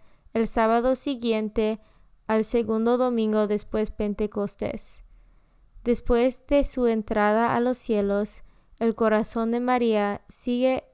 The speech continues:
ejerciendo a favor nuestro su amorosa intercesión.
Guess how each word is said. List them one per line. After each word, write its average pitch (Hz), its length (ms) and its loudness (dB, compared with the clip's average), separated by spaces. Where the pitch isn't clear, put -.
ejerciendo 226 1120 0
a 220 100 -2
favor 214 520 0
nuestro 220 680 -4
su 240 320 2
amorosa 220 880 -2
intercesión. 214 1000 -6